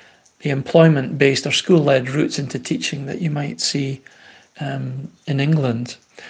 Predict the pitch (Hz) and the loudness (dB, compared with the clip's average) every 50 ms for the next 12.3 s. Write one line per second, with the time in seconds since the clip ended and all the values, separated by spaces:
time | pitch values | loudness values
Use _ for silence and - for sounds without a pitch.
0 | - - - - 190 175 165 156 156 - 165 165 165 165 160 160 - - 208 185 | -16 -8 2 4 6 6 6 6 4 4 4 6 6 6 6 4 4 6 6 6
1 | 170 - - 151 151 156 156 - - 156 139 127 120 120 117 - - - - - | 6 6 4 2 2 2 2 0 -4 -2 -2 -2 -4 -4 -6 -8 -10 -10 -12 -12
2 | - - 143 123 - - - - 165 - - 147 135 131 127 - - - 139 - | -10 -8 -8 -8 -8 -10 -8 -6 -6 -6 -6 -6 -6 -6 -6 -4 -2 -2 -2 -2
3 | - - 127 123 123 123 - _ _ _ _ _ - - - - - - - - | -4 -6 -6 -6 -6 -8 -12 _ _ _ _ _ -20 -20 -20 -20 -20 -20 -20 -20
4 | _ _ - - 143 139 139 135 123 165 - 196 196 - - - 127 131 190 208 | _ _ -10 -6 -4 -4 -2 4 4 6 6 6 4 4 4 2 4 6 8 8
5 | 220 220 - - - - 143 127 160 185 175 156 127 123 143 151 - _ _ _ | 8 6 4 -4 -6 -6 -2 4 4 4 4 4 0 -2 -2 -4 -8 _ _ _
6 | _ _ _ - - - - - - - _ _ - 170 165 156 143 - 165 143 | _ _ _ -20 -20 -20 -20 -20 -20 -20 _ _ 2 4 4 4 4 2 -2 -2
7 | - - 202 202 214 202 170 139 143 131 127 123 123 139 135 135 139 135 - - | 2 4 4 6 6 6 4 4 4 2 2 0 -2 -2 0 0 0 0 -2 -6
8 | - - - - _ _ _ _ _ _ _ _ _ _ _ _ _ _ - - | -14 -18 -20 -20 _ _ _ _ _ _ _ _ _ _ _ _ _ _ -8 -8
9 | - - 160 - - 185 175 160 165 147 147 196 196 - 196 160 135 120 131 135 | -6 -6 -4 2 4 4 4 4 4 4 4 4 4 4 4 0 0 0 -2 -4
10 | 135 131 131 123 135 139 135 - - - - 135 139 - - 185 180 165 147 127 | -2 -2 -2 0 0 0 0 -2 -4 -6 -6 -6 -8 -4 0 4 4 4 4 4
11 | 135 147 170 165 165 139 131 123 123 - - - 170 165 170 180 175 160 - - | 2 4 4 4 2 0 -2 -4 -6 -6 2 4 6 6 6 6 4 2 0 -2
12 | - - - - - | -6 -12 -18 -20 -20